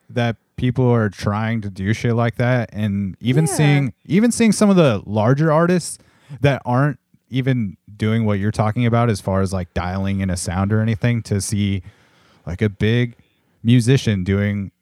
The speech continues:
Speaker 1: an <laughs> Instagram live on their piano or something is,
Speaker 2: Yeah,
Speaker 1: uh,
Speaker 2: it's n-, isn't it wild to see that? You're just like, this, my whole, our whole lives, we were, like, thought to believe celebrities were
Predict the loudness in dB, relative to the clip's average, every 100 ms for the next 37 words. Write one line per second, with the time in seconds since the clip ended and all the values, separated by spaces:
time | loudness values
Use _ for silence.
0 | -6 -4 -2 -2 -2 2 2 4 2 2
1 | 2 0 0 0 0 0 -2 0 0 0
2 | -2 -2 -6 -4 -6 -6 -8 -10 -12 -10
3 | -8 -8 -6 -2 0 0 -2 -2 -4 -4
4 | -2 2 2 0 -2 -2 -2 -4 -8 -10
5 | -10 -10 -6 -6 -6 -8 -6 -6 -4 -4
6 | -4 _ _ _ _ -8 -6 -4 -6 -2
7 | -2 0 -4 -2 -4 -4 -6 -2 0 0
8 | 0 -6 -10 -10 -6 -4 -4 -4 -6 -10
9 | _ _ _ _ _ _ _ -2 0 0
10 | -6 -6 -6 -8 -8 -8 -6 -4 -6 -6
11 | -8 -8 -10 -12 _ _ _ -8 -4 -4
12 | -4 -6 -10